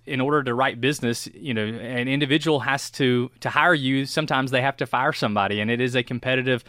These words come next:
business, and you wanna be able to bring value, um, to that. So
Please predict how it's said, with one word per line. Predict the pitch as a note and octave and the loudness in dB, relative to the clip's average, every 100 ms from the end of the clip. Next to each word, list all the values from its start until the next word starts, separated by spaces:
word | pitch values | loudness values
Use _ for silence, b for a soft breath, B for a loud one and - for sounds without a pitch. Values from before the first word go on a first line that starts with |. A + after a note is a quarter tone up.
| B B A#2+ | B B -4
business, | B2+ C#3 B2+ - | 0 0 0 -2
and | A2+ A2+ | -2 -2
you | A#2 | 0
wanna | C3+ B2+ | 2 2
be | B2 | 2
able | A2+ | 2
to | G#2+ | 0
bring | A#2+ A#2+ A2+ B B B | 2 2 0 B B B
value, | G2+ A2 B2 B2 B2 B2 - b b - | -2 4 4 4 0 -2 -8 b b -6
um, | A2 G#2+ A2 - | -2 -2 -2 -4
to | - D#3 | -2 2
that. | A#2 A2 | 2 2
So | - A#2+ | 0 0